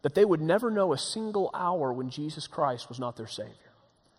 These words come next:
I pray that they would have hearts that are tender to God's leading. I pray that as those who have received mercy, they would be those who show mercy. I pray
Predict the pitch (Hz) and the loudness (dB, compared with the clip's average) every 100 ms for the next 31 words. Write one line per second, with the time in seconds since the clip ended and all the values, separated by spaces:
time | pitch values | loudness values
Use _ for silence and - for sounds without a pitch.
0 | _ _ _ _ _ - 185 - 220 214 | _ _ _ _ _ 0 0 2 4 4
1 | 202 170 190 185 175 151 - 175 185 - | 4 2 0 2 2 -2 0 2 2 2
2 | - 165 151 - - 170 170 156 147 147 | -4 -6 -6 -8 -8 -6 -4 -4 -2 -2
3 | 139 123 127 147 151 160 _ _ _ _ | -4 -8 -8 -8 -10 -14 _ _ _ _
4 | _ _ - 175 185 - 202 208 202 185 | _ _ -2 0 0 0 2 6 6 4
5 | 160 156 170 185 180 180 170 147 - - | -2 4 6 6 4 2 0 0 -4 -6
6 | - 196 180 190 185 180 - 185 156 165 | -6 -6 -6 -2 -2 -2 -4 -4 -2 0
7 | 170 170 160 156 147 151 135 - 185 190 | 0 -2 0 0 -2 -6 -6 -2 0 2
8 | 190 185 - 185 165 160 - - 208 190 | 0 -4 -4 -4 -2 -2 -4 -2 0 2
9 | 185 | 0